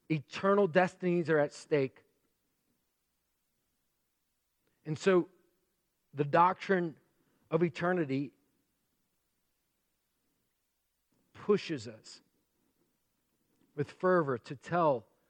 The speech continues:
lost and dying sinners that Jesus himself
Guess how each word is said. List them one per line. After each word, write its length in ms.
lost 420
and 100
dying 300
sinners 600
that 160
Jesus 420
himself 540